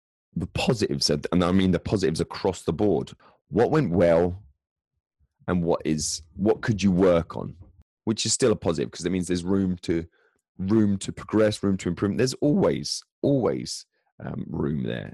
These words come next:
And that's what this show's all about, just getting better, um, daily and, and reflection. It is that awareness. So talk about the loss. Um, it's a skill. It is definitely helps develop your skill to handle your emotions,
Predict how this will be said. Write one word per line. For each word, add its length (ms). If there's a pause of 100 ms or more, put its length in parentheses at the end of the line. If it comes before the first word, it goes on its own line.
And 80
that's 180
what 80
this 100
show's 300
all 60
about, 240
just 140
getting 240
better, 340 (420)
um, 180
daily 420
and, 300
and 240
reflection. 500
It 80
is 120
that 140
awareness. 720 (280)
So 320 (220)
talk 220
about 180
the 80
loss. 380 (380)
Um, 560
it's 160
a 40
skill. 640 (680)
It 80
is 140
definitely 400
helps 300
develop 260
your 80
skill 380
to 80
handle 280
your 160
emotions, 720